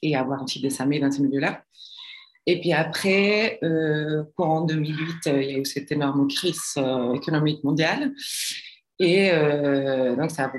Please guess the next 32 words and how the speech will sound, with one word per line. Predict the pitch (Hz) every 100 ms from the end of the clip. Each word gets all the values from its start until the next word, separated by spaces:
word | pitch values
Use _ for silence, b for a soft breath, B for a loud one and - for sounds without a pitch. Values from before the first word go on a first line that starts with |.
| 120
vachement | 151 151 151
touché | 151 - 151
l'archi | 139 -
un | 147
peu | 139
partout. | 143 - 202 214
Mais | 185
en | 156 156
vrai, | 151 180 240 185
je |
n'ai | 156
pas | 185
quitté | 196 196 175
l'archi | 175 175 185 -
parce | 175 170
que | -
c'était | 170 170 147 165 156 151 143 139
infernal | 143 - 147 160 160 160
et | 160
qu'il | 143
n'y |
avait | 135
pas | 151
de | 151
travail. | 139 147 240 B B B B B B B _ 165
Mais, | 160
euh, | 156 160 156
en | 156
vrai, | 156 233
c'était | - 170
en | 160
fait, | 151 202 196 - -